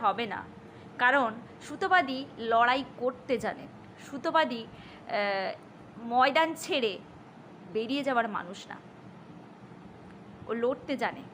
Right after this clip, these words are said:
সেই সাহসটুকুর মনের মধ্যে আছে। হ্যালো ফ্রেন্ডস, কেমন আছো? আশা করি তোমরা ভালো আছো, সুস্থ আছো এবং just ফাটাফাটি যাবে কিন্তু ডাউন আছে। নতুন একটা কন্ট্রোভার্সি ভিডিও তোমাদের অনেক ওয়েলকাম, অনেক স্বাগত জানিয়ে আজকে কন্ট্রোভার্সি ভিডিও স্টার্ট করছি। আহ,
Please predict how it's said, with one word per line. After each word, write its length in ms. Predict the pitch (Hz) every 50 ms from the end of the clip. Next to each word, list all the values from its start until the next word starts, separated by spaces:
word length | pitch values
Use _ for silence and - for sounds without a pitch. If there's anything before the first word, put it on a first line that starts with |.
| - - - - -
সেই 200 | - 262 285 302 320 339 - - - - - - -
সাহসটুকুর 720 | - 240 240 240 269 359 359 - - 349 330 - 370 370 320
মনের 320 | 277 240 226 220 214 208 214
মধ্যে 200 | 214 202 220 233 180 -
আছে। 160 | - - - - - - - - - - - - - - - - - - - - - - - - - - - - - - - - - - - - - - -
হ্যালো 160 | 294 302 330
ফ্রেন্ডস, 240 | 339 381 381 392 -
কেমন 220 | - - 320 320 330 320
আছো? 120 | 302 302 349 339
আশা 100 | 311 302 302
করি 80 | 311
তোমরা 200 | 277 302 302 294 294
ভালো 100 | 285 285
আছো, 100 | 294 302
সুস্থ 180 | 277 311 -
আছো 160 | 339 330 330 277 -
এবং 100 | 330 339 320 294
just 160 | 262 240 240 -
ফাটাফাটি 260 | 254 226 220 214 220
যাবে 160 | 220 233 220 226
কিন্তু 160 | 226 240 214 226
ডাউন 140 | 240 254 269
আছে। 120 | 294 294 330 285 285
নতুন 160 | 302 294 339 330
একটা 120 | 330 339 330
কন্ট্রোভার্সি 340 | 311 277 269 285 277 277 277
ভিডিও 160 | 247 233 233
তোমাদের 220 | 233 220 214 233 233
অনেক 100 | 247 262 269
ওয়েলকাম, 220 | 311 302 320 302 - 247
অনেক 100 | 247 254 254
স্বাগত 180 | - 320 311
জানিয়ে 200 | 320 320 320 - - 294
আজকে 160 | 330 330 381 349 320
কন্ট্রোভার্সি 280 | 285 240 240 233 - 226
ভিডিও 160 | 214 226 240
স্টার্ট 220 | - - - - -
করছি। 200 | 208 202 - - - - - - - - - - - - - - - - -
আহ, 280 | - 240 240 247 -